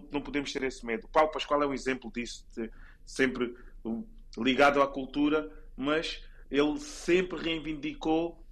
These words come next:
todo o tipo de direitos civis que o ser humano deve ter, desde sempre, desde o dia zero. Ou seja, não é, não, não foi, não foi um fruto da moda,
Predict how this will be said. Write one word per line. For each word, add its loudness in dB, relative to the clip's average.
todo 6
o -12
tipo -10
de 0
direitos -2
civis -6
que -10
o -8
ser -2
humano 0
deve 0
ter, 2
desde 6
sempre, 4
desde -6
o -12
dia -2
zero. 2
Ou -8
seja, -4
não 0
é, 0
não, -2
não 0
foi, 0
não -2
foi 0
um -2
fruto -4
da 6
moda, 4